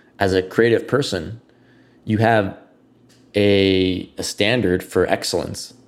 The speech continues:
And then because you're just getting started, you don't meet that own, your own standard. And so it can be frustrating. But if you just keep on going, you're gonna get there. So start the process. Video pitch your first company. The very first video pitch I did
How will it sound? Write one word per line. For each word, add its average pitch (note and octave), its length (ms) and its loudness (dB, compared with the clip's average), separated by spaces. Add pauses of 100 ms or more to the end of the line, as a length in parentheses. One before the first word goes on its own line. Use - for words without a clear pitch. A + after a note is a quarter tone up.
And F#2 100 0
then F#2 380 -2 (100)
because G#2 320 0
you're G2+ 80 0
just A2 220 0
getting G#2+ 160 0
started, B2+ 520 0
you A#2 140 2
don't B2+ 180 2
meet B2+ 200 0
that G2+ 160 2
own, G2 140 -2 (180)
your G2+ 160 0
own F#2 80 -2
standard. G#2+ 560 -2
And F#2+ 100 -6
so - 220 0
it G2+ 80 0
can G#2+ 80 2
be F#2 80 0
frustrating. F#2 480 -2
But F#2 80 0
if F#2 100 -2
you G#2+ 60 0
just G#2+ 180 0
keep B2+ 260 2
on G2+ 220 0
going, F#2 480 0 (540)
you're F#2+ 120 0
gonna G#2+ 220 2
get G#2 300 0
there. - 240 -6 (640)
So - 120 -6
start C#3+ 640 0
the A#2 40 0
process. - 540 -6 (320)
Video D3+ 340 4
pitch D3+ 240 0
your C3 120 0
first D3 300 0
company. D3+ 420 -6 (1160)
The A#2 80 4
very B2+ 260 2
first D#3 340 0
video A#2+ 300 2
pitch A#2+ 280 0
I G#2 140 2
did G2 400 0